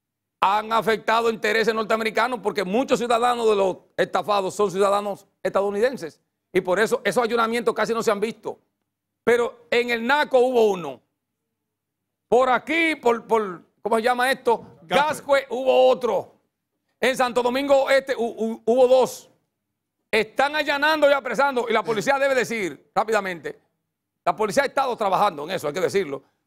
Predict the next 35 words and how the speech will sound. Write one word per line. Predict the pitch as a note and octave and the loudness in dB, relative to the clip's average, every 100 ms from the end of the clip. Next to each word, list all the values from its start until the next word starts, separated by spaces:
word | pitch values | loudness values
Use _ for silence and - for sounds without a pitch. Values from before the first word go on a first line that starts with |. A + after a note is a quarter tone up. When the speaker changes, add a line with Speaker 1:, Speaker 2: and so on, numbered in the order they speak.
| _ _ | _ _
Speaker 1:
Tiene | F3+ | 0
un | A3 | 0
departamento | A3 G#3+ G3 G#3+ G#3+ | 0 0 0 -2 -2
que | F#3+ | 0
se | |
llama | F#3 G#3+ G#3 | 0 0 -2
el, | F#3+ | -4
el | E3 D#3 | -10 -10
dicat, | D#3 - B3+ E3 - _ _ _ _ _ | -14 -4 -4 -4 -12 _ _ _ _ _
que | D3+ | -6
tiene | E3+ G3+ | -4 -2
que | G3+ | 0
ver | G3+ G#3 | 0 0
con | G3 | 0
la, | F#3+ F3 D#3+ D3+ | 2 2 0 -2
delitos | D3 E3+ G3+ G#3 | -4 -2 -2 -2
tecnológicos, | G#3+ F#3 G#3+ F3+ C#3 C#3 | -4 -2 -2 -2 -6 -12
porque | C3+ | -6
de | D3 | -2
ahí | E3 | 0
que | F#3+ | -2
viene | F#3 | -4
el | F#3+ | -4
problema. | F#3+ G3+ E3+ - _ _ _ _ _ | -2 -2 -4 -10 _ _ _ _ _
Yo | - G#3 | -2 0
creo | A3 A#3 A#3 | 2 2 0
que | A#3 G#3+ G3+ F#3 | 0 0 0 -2
lo | F#3 | -2
que | F#3+ | 0
ha | G#3 | 0
planteado | A#3 A3 A3 A3 G#3+ E3+ C3 - | 0 0 0 2 0 -2 -4 -8
Estados | - E3 E3+ A3+ A3+ | -6 -2 -2 -2 -2
Unidos | G3+ G#3+ F3+ | -2 -2 -2
de, | D#3 E3 D#3 _ | -2 -4 -6 _
eh, | D3+ C3+ | -6 -6